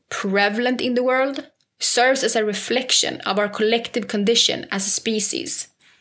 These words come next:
Through various personal battles within my inner circle,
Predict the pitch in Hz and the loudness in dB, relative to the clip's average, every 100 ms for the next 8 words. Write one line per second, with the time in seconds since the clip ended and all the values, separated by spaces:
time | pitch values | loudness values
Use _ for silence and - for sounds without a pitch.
0 | _ _ _ _ _ _ _ _ _ _ | _ _ _ _ _ _ _ _ _ _
1 | _ _ _ _ _ _ _ _ _ _ | _ _ _ _ _ _ _ _ _ _
2 | - - - - _ _ - 240 262 302 | -14 -12 -12 -16 _ _ -4 0 4 4
3 | 359 339 - - 220 220 226 196 - - | 4 2 0 2 2 2 0 0 0 0
4 | 220 214 208 214 202 196 190 196 220 214 | 0 -2 0 0 2 0 0 0 0 0
5 | 220 202 220 226 247 285 | 2 0 0 0 0 -2